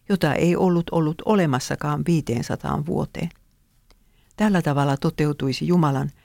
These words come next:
tuhat vuotta aikaisemmin Daavidille antama lupaus. Ja neljänneksi Marian lapsesta tulisi ikuinen kuningas.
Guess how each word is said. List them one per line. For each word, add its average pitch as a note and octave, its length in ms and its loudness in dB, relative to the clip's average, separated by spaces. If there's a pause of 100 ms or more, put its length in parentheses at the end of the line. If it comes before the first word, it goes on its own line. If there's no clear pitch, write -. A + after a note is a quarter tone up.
(400)
tuhat A#3 360 2
vuotta D#3+ 280 0
aikaisemmin D3 720 0
Daavidille D#3 540 0
antama D3+ 440 -2
lupaus. - 540 -6 (1400)
Ja F#3+ 120 4
neljänneksi D#3+ 640 2
Marian D#3+ 400 2
lapsesta E3 460 -2
tulisi - 400 -6
ikuinen C#3 520 0
kuningas. D3+ 580 -6